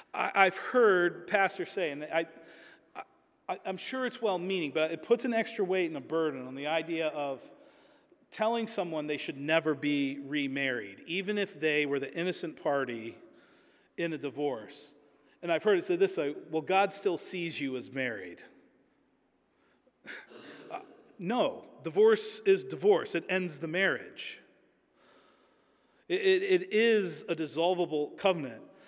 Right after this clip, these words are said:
The one who is the innocent party and has experienced divorce because of that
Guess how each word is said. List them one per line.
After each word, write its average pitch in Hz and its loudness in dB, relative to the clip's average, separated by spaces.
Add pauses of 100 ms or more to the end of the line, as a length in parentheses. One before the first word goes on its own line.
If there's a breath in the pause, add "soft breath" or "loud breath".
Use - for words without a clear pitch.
(280 loud breath)
The 160 -4
one 202 0
who 214 0
is 160 2
the 151 -2
innocent 233 -2
party 139 -2
and 139 -6
has 135 -8
experienced 202 2
divorce 147 0
because 175 -2
of 139 -4
that 131 -6